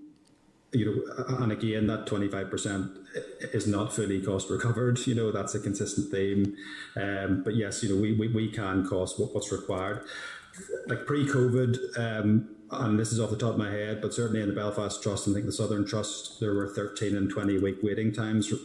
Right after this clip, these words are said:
respectively, for cancer patients who were, who were wanted to receive counselling. Um, and our, our, our counselling is run with no cap because e-, everyone's cancer journey is unique,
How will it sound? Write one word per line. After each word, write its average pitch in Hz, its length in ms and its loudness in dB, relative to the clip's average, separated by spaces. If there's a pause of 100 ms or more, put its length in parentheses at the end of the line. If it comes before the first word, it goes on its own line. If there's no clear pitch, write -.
respectively, 107 680 0
for 104 140 -4
cancer 98 440 -2 (220)
patients 104 400 0
who 98 140 2
were, 98 480 0
who 104 120 4
were 110 240 4
wanted 98 240 0
to 95 60 0
receive 95 360 -2
counselling. 123 520 0 (600)
Um, 98 540 2 (320)
and 113 160 4
our, 120 180 0
our, 123 180 -2
our 117 240 0
counselling 123 400 2
is 107 140 0
run 107 240 4
with 107 160 4
no 110 120 2
cap - 520 -4
because 104 220 -2
e-, 113 260 0
everyone's 104 340 2
cancer 95 360 0
journey 98 300 0
is 92 120 2
unique, 107 460 0